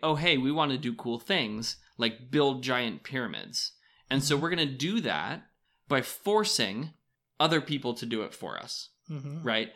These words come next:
Speaker 1: You see this in China, where they built the Great Wall, where they built, where they built the
Speaker 2: Right.
Speaker 1: Forbidden City.
Speaker 2: Mm-hmm.
Speaker 1: You see this in, uh,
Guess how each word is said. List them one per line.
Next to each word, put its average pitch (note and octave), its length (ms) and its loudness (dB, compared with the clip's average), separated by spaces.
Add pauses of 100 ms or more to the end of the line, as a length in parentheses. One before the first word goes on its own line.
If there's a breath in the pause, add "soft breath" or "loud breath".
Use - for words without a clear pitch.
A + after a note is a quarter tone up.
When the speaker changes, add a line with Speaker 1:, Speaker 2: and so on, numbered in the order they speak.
(140 loud breath)
Speaker 1:
You C3+ 80 0
see C#3 180 4
this B2 220 2
in A2 120 -2
China, F#3+ 400 2
where A2+ 240 -4
they A2 120 -4
built A2 300 -6
the A#2 60 -8
Great G2+ 240 -4
Wall, D#3 420 2
where F2+ 140 -4
they A2 140 -2
built, G#2 300 -8 (300 loud breath)
where C3 100 4
they C3+ 100 6
built C3 180 4
the D3+ 100 6
Speaker 2:
Right. A2+ 100 2
Speaker 1:
Forbidden A2+ 360 0
City. G3 440 2 (200)
Speaker 2:
Mm-hmm. D#3+ 160 -2 (800 loud breath)
Speaker 1:
You D3+ 120 -2
see D3+ 200 4
this C3 440 2
in, A2+ 500 0 (360 soft breath)
uh, G#2 300 0